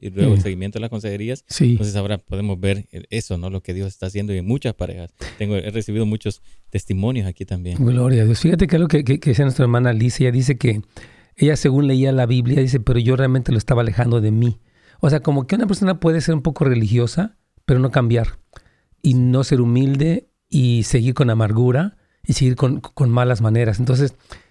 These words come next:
Speaker 2: Sí tenemos que leer la Biblia, por supuesto, pero tenemos que meditarla,
Speaker 1: Mm.
Speaker 2: aplicarla, arrepentirnos,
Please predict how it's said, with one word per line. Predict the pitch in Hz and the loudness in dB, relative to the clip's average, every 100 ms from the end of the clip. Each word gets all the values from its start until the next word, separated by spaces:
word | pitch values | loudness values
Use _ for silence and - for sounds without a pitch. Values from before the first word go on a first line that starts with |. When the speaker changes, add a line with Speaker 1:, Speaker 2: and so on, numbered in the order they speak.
| _ | _
Speaker 2:
Sí | - - 156 | -8 -2 0
tenemos | 160 151 | 2 0
que | - | 2
leer | 143 131 | 0 2
la | 120 | 2
Biblia, | 131 139 131 | 2 0 0
por | - 127 | 0 0
supuesto, | - 104 139 147 131 | 0 0 0 0 0
pero | 110 | 0
tenemos | 127 131 | 0 -2
que | - 127 | 0 0
meditarla, | 123 117 110 107 - 131 143 135 151 185 220 - - - | 0 0 -2 -4 -4 -2 0 0 2 0 -2 -10 -20 -10
Speaker 1:
Mm. | 98 | -2
Speaker 2:
aplicarla, | 123 - 117 110 - 131 127 123 135 143 170 - | -2 0 -2 -2 -2 0 2 0 0 0 -2 -2
arrepentirnos, | 131 113 107 117 107 104 135 127 135 139 | 0 0 0 0 0 0 0 2 2 -2